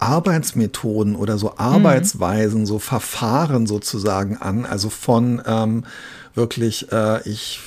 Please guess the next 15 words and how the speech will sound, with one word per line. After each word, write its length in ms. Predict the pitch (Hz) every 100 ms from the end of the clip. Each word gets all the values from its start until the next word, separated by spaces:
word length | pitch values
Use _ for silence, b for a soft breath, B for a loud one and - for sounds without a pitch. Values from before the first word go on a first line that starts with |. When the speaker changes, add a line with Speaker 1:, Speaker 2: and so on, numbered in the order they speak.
| -
Speaker 1:
keine 280 | - 110 107
Ahnung, 380 | 90 131 104 101 92
ähm, 240 | 95 98
ich 140 | 101 -
schreibe 260 | 101 104
mal 140 | 117 110
zu 100 | 113
einer 80 |
bestimmten 380 | 110 - 120 104
Uhrzeit 600 | 107 120 - 131 123 131 B B B B
bis 200 | - 113
hin 260 | - 120 120
zu, 460 | - 120 117 120 -
ähm, 560 | 107 107 107 107 110 110
ich 380 | 113 104 -